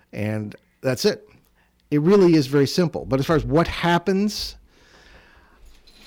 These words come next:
our point of view is that we don't have just one life. We are not islands. We share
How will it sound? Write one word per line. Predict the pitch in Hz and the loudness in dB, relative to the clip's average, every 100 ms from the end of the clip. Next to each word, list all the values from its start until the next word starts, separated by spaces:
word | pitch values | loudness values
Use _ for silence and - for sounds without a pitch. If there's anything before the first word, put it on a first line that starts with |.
| _ _ 151 | _ _ -4
our | 175 190 180 156 120 143 - | 0 4 4 2 -4 -18 -6
point | 190 185 156 | 2 4 4
of | |
view | 127 165 170 113 117 135 _ _ _ _ _ | 2 4 4 2 -2 -8 _ _ _ _ _
is | 143 143 135 120 | 0 2 2 0
that | 131 127 123 - - - _ _ _ _ - | -2 -2 -4 -6 -14 -16 _ _ _ _ -4
we | 139 | 0
don't | 147 147 - | 2 0 -2
have | 143 156 139 | -2 0 0
just | 131 - | -4 -4
one | 120 127 113 | -4 -2 -2
life. | 113 95 104 - - _ _ | -4 -6 -12 -14 -20 _ _
We | 127 131 | -4 -2
are | 120 | 0
not | 127 131 - | -2 -4 -4
islands. | 123 139 127 107 117 - - _ _ _ _ _ _ - | 0 2 2 -2 -8 -10 -14 _ _ _ _ _ _ -6
We | 127 | -4
share | 123 - 143 139 131 131 117 | -2 -2 0 2 2 -2 -6